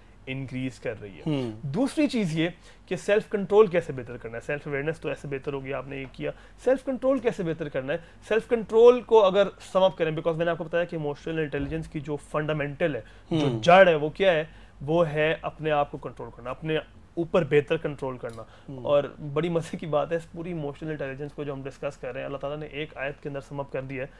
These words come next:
Speaker 1: Listen to this very carefully।
Speaker 2: या।
Speaker 1: "कद अफलह मन ज़क्काहा", कामयाब हो चुका वो शख्स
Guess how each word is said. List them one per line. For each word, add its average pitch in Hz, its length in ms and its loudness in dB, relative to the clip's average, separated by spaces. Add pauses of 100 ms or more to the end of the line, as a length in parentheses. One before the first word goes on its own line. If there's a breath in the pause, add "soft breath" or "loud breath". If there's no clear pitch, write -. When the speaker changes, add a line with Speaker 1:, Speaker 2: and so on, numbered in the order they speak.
(640 soft breath)
Speaker 1:
Listen 185 220 -2
to 214 80 2
this 165 120 -2
very 190 240 0
carefully। 156 440 -6
Speaker 2:
या। 165 180 -2 (260)
Speaker 1:
"कद 202 140 10
अफलह 202 600 4
मन 175 200 4
ज़क्काहा", 147 540 0 (600 soft breath)
कामयाब 156 560 6
हो 147 300 2
चुका 175 280 2
वो 160 260 0
शख्स - 580 0